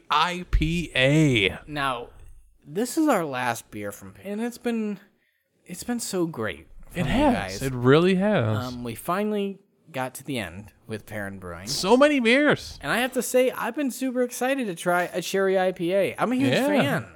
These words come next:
Speaker 2: of
Speaker 1: Yes.
Speaker 2: Cherry and I P A.
Speaker 1: I would agree.
Speaker 2: Okay.
Speaker 1: It's interesting, the idea of an I P A, which usually has the bitter, citrusy
Speaker 2: Yep.
Speaker 1: hoppiness, but compared with a cherry, sweet, tart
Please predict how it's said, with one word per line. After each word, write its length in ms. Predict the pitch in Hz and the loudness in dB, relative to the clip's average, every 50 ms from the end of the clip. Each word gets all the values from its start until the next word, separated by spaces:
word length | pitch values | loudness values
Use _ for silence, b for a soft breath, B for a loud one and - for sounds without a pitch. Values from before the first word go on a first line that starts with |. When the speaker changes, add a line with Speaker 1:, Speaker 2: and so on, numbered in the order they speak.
| - - | -12 -6
Speaker 2:
of 120 | 127 107 | -2 0
Speaker 1:
Yes. 400 | 110 156 135 - - - - - | 2 2 2 0 -2 -8 -12 -10
Speaker 2:
Cherry 520 | - - 160 143 135 139 147 156 160 170 - | -6 -2 0 0 2 2 0 -2 -4 -6 -10
and 340 | - 120 120 120 123 135 139 - | -10 -8 -6 -6 -6 -8 -10 -6
I 220 | 143 143 143 147 | -4 -2 -2 -2
P 240 | 147 - 202 226 247 | -2 -4 -4 -4 -2
A. 300 | 277 311 330 311 254 135 117 | -4 -4 -4 -4 -4 -2 0
Speaker 1:
I 80 | 113 | 2
would 160 | 104 104 104 107 | 2 4 4 4
agree. 440 | 104 117 117 160 247 269 220 117 - - | 4 4 4 4 4 2 2 0 -2 -6
Speaker 2:
Okay. 400 | - 101 123 117 - 127 139 214 285 | -12 -12 -10 -10 -8 -8 -8 -6 -6
Speaker 1:
It's 340 | 320 330 311 254 185 127 180 | -4 -4 -2 -2 0 4 4
interesting, 400 | 202 208 - 196 - 180 151 143 | 4 4 2 -2 -2 0 2 4
the 100 | 135 127 | 4 4
idea 280 | 127 120 123 127 131 | 4 4 4 4 4
of 80 | 127 120 | 6 6
an 220 | 127 120 120 117 120 | 4 2 2 2 0
I 160 | 123 135 143 | 0 0 2
P 300 | - - - 135 123 127 | 2 0 2 2 4 4
A, 280 | 151 175 170 151 139 135 | 4 2 2 0 0 -2
which 140 | 127 - 151 | -2 2 2
usually 220 | 143 127 139 135 | 2 2 2 2
has 300 | 131 127 123 120 117 - | 4 4 4 4 0 -2
the 380 | 123 123 117 113 113 110 110 - B B B B B B B 147 143 - _ _ - | -2 -2 0 0 0 0 -2 -4 B B B B B B B -16 -16 -16 _ _ 2
bitter, 840 | - 180 180 175 180 175 165 160 160 160 156 156 151 151 147 131 B B B B B B | 4 6 6 6 6 6 6 4 4 4 2 2 0 0 -2 -4 B B B B B B
citrusy 1300 | - - - - - 190 170 - - 165 151 - - - 156 147 143 139 135 131 131 131 131 131 131 131 131 | -10 -8 -6 -2 2 2 2 2 2 0 0 0 0 -2 0 2 2 2 2 4 4 2 2 2 0 0 -2
Speaker 2:
Yep. 160 | 127 120 110 143 202 | -4 -6 -6 -4 0
Speaker 1:
hoppiness, 840 | - 160 156 147 - - 143 127 120 120 117 113 117 131 - - - | 4 4 4 4 6 6 6 6 6 6 4 4 2 0 -2 -4 -6
but 280 | - 135 120 120 - - | -2 0 0 0 0 -4
compared 440 | - - - - 147 135 135 139 131 | -10 -6 -2 0 2 2 2 2 0
with 140 | 131 127 123 | -2 -2 -2
a 280 | 123 120 117 113 113 - _ - - - - - - - | -2 -2 -2 -4 -8 -10 _ -12 -10 -8 -6 -6 -6 -4
cherry, 760 | - - - - 143 135 135 135 131 131 127 127 127 123 120 - | -4 -2 0 2 4 4 4 4 2 2 2 2 0 0 -2 -6
sweet, 720 | - - - - - 135 120 135 139 135 131 - - - - | -6 -6 -6 -4 -4 -2 0 0 0 0 0 -6 -12 -16 -14
tart 600 | - - - 135 131 131 127 - - - - - | -4 4 6 6 6 6 4 2 -4 -14 -16 -16